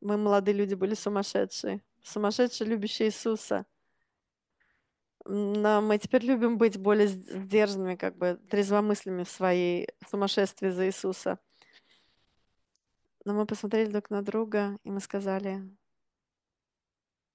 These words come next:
мы, мы действительно скучаем по братьям и сестрам. Ну-ка, поехали обратно. <laughs> И мы просто сократили наш медовый месяц, и мы поехали обратно.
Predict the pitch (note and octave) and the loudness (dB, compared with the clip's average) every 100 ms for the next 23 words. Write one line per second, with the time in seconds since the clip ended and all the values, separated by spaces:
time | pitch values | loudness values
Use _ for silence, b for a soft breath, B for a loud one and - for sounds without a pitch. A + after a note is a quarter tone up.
0 | _ - G3 A3 B3 C4 G3 F3+ - G#3+ | _ -8 -4 -2 0 -2 -2 -4 -4 -2
1 | A3+ A3 - - A#3+ A#3 B3 B3 C#4 - | -2 -4 -6 -2 2 4 4 4 0 4
2 | D#4+ C4+ E4+ E4+ - G4 F#4+ - G4+ G4 | 6 8 8 8 8 8 8 10 10 10
3 | - E4 F#4+ C#4+ F4 E4+ - E4+ D#4 B3 | 8 8 8 8 8 8 8 8 8 8
4 | D#4 C#4 D#4 - C#4+ C4+ - - D#4 - | 8 8 6 6 6 6 4 2 4 2
5 | C#4+ - E4 _ _ _ _ _ _ _ | 0 0 -4 _ _ _ _ _ _ _
6 | _ b b b b b b - D#4+ D#4+ | _ b b b b b b -2 2 4
7 | D#4+ F4 F4 D#4+ E4+ - D4 - D#4+ D#4 | 6 6 6 6 4 4 0 2 2 6
8 | D#4 D4 E4 D4+ B3+ C4+ B3 C4 C4+ A3+ | 4 6 4 4 4 4 4 2 -2 2
9 | C4+ A#3+ B3+ C#4 D#4+ C4+ A#3 A#3 A#3+ A3 | 4 4 2 2 0 0 -2 0 0 6
10 | A3 A3 A3+ G3 G3 A3 B3 G#3+ G3 F3+ | 6 6 4 4 4 6 6 6 2 -6